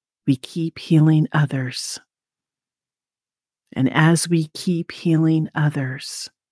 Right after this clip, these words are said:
we keep healing ourselves. And so to close, I'd like to pray a blessing prayer over you. It comes from a book called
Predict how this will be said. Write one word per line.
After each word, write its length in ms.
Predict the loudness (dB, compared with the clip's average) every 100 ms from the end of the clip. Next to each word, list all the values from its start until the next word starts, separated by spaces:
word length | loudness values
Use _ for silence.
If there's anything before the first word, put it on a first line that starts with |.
| _ _ _ _
we 140 | -4 -4
keep 580 | -6 -2 -2 -2 -8 -20 _ _ _
healing 680 | -2 2 4 4 2 0 -6 _ _ -8
ourselves. 920 | -6 -6 -6 -6 -8 -14 -16 -14 -14 _ _ _ _ _ _ _ _ _ _ _ _ _ _ _ _ _ _ _ _ _ _ _ _ _ _ _ _ _ _
And 120 | 0
so 180 | 4 4
to 180 | 4 -2
close, 720 | -4 -4 -2 -2 -4 -8 -10 -14 _ _ _ _ _ _ _ _ _ _ _
I'd 240 | 0 2 2
like 180 | 0
to 140 | 2 -2
pray 720 | -2 0 2 2 0 -2 -6 _ _
a 80 | -2
blessing 440 | 2 0 2 0
prayer 380 | 0 -2 -2 -2 -4
over 240 | -6 -6
you. 340 | -6 -6 -10 -14 _ _ _ _ _ _ _ _ _ _
It 140 | -4 2
comes 320 | 6 6 4
from 200 | 4 4
a 100 | 4
book 400 | 0 -2 -2 -4
called 580 | -4 -2 0 0 -4